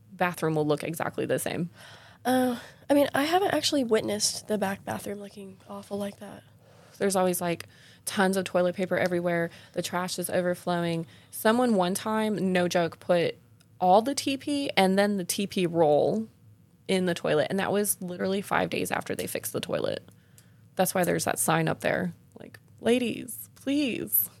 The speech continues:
Speaker 1: treat our toilet with respect."
Speaker 2: That's
Speaker 1: Or
Speaker 2: a big W T F.
Speaker 1: Yeah, it is really surprising how messy. But I,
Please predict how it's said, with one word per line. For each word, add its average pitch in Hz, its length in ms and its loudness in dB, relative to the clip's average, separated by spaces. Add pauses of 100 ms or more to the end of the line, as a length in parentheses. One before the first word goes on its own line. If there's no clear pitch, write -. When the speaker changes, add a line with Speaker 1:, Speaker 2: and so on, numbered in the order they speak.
(200)
Speaker 1:
treat 247 240 -2
our 247 120 0
toilet - 320 -2
with - 180 -6
respect." - 580 -4 (400)
Speaker 2:
That's 233 240 -2
Speaker 1:
Or 269 80 6
Speaker 2:
a 240 40 0
big 214 440 0
W 202 340 -6
T 202 280 -8
F. 190 460 -16 (760)
Speaker 1:
Yeah, 277 240 4
it 285 60 0
is 381 220 0
really 381 200 2
surprising 214 600 0
how 202 140 -2
messy. 202 600 -2
But 277 200 -2
I, 302 220 2